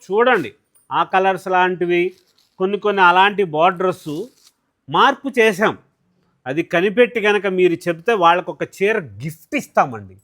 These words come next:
క్లారిటీగా చెప్తున్నాను వినండి. క్రిస్మస్కి సందర్భంగా ఈ వీడియోలో చూస్తున్న చీరలు ఏ డిజైన్లు అయినా సరే, కలర్స్ అయినా సరే చూడండి.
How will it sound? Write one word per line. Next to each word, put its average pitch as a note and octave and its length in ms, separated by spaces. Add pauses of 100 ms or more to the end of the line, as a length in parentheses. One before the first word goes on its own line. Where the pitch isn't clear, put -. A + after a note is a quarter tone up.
(1600)
క్లారిటీగా A#3 560 (100)
చెప్తున్నాను F#3+ 600 (640)
వినండి. F#3 480 (640)
క్రిస్మస్కి B3+ 800 (100)
సందర్భంగా F3+ 720 (1700)
ఈ F3 180
వీడియోలో B3 500
చూస్తున్న A3+ 520 (220)
చీరలు G3 540 (640)
ఏ E3 220
డిజైన్లు G#3 560
అయినా G3 180 (140)
సరే, F#3 180 (140)
కలర్స్ F#3 400
అయినా F#3 260
సరే E3 160 (140)
చూడండి. D3+ 500